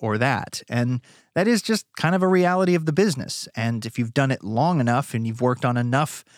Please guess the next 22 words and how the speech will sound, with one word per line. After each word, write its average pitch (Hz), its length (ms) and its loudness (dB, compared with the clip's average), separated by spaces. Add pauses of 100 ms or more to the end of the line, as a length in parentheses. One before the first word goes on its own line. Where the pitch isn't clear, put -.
(140)
pop 143 300 -4
songs 147 560 0
or 117 160 -4
country 139 400 0
songs 127 480 -2
or 113 100 -2
rock 117 300 0
songs 139 340 -2
or 123 60 0
metal 113 220 0
songs, 156 440 -2
yeah, 160 320 0
you 127 180 0
will 147 360 2
run 147 200 2
into 147 280 0
similar 139 560 0
sounds 127 560 -4
time 123 320 -2
and 120 80 -6
time 110 240 -4
again. 123 400 0